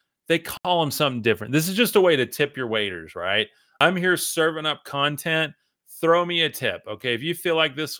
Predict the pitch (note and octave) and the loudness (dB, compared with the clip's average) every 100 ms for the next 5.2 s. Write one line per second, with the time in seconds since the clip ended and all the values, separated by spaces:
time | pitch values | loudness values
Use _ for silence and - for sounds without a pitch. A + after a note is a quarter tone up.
0 | - B2+ C#3 A#2 C3 C#3+ C#3 - C#3 C3+ | -6 -4 -2 0 0 0 -4 -8 -6 -6
1 | C3 C3+ C3 A2+ F#2+ F#2+ F#2 B2 B2+ B2 | -2 -2 -4 -8 -12 -12 -4 -2 0 0
2 | A#2+ _ _ _ _ C#3 C3+ C3+ B2+ B2+ | -4 _ _ _ _ 0 2 0 -2 -2
3 | B2+ A2+ - C#3+ C#3 C3 B2 A#2 - C#3+ | -4 -8 -8 -8 -2 -2 -2 -4 -4 -6
4 | C3+ C3 B2 A2+ A2 C#3+ C#3 C3 A#2 - | -4 -2 -2 -2 -4 -2 -2 -4 -6 -2
5 | A#2 | -2